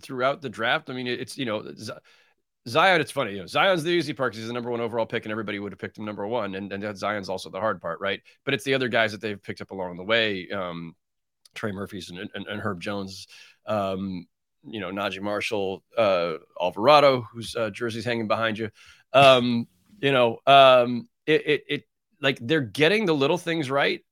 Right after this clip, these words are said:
They're, and it's a funny thing too, like, when you go through a period like this, it starts to be like, "What's wrong with that organization?" And it's not re-, like, if you j-, you just have to, you know, look at the basics, which is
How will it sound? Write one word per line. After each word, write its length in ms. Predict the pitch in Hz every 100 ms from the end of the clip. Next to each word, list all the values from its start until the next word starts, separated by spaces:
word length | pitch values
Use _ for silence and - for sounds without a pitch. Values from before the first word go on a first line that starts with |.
| _ _ _ _ _
They're, 220 | 127 156 160
and 220 | - 165
it's 140 | 175
a 40 | 175
funny 280 | 190 214
thing 280 | 196 180 185
too, 280 | - 180 175
like, 240 | 123 120
when 120 | 139 139
you 80 |
go 240 | 135 127 185
through 220 | 175 175
a 40 |
period 480 | 117 - 147 185 147
like 220 | 120 110
this, 180 | - 120
it 80 | 98
starts 320 | - 139 147
to 80 | -
be 180 | 117 131
like, 180 | 104 87
"What's 240 | 110 -
wrong 100 | 107
with 120 | 110
that 80 | 110
organization?" 640 | 120 110 107 110 120 - 101
And 100 | 110
it's 160 | 110
not 240 | 151 220 147
re-, 120 | 139
like, 200 | 131 -
if 80 | 113
you 120 | 135
j-, 120 | - -
you 120 | 147
just 200 | 165 -
have 160 | 160
to, 200 | - 139 117 _ - _ _ _ _
you 80 | 131
know, 100 | 120
look 180 | 123 151
at 60 |
the 80 | 165
basics, 460 | 110 151 - 113 -
which 180 | 113 -
is 300 | 117 110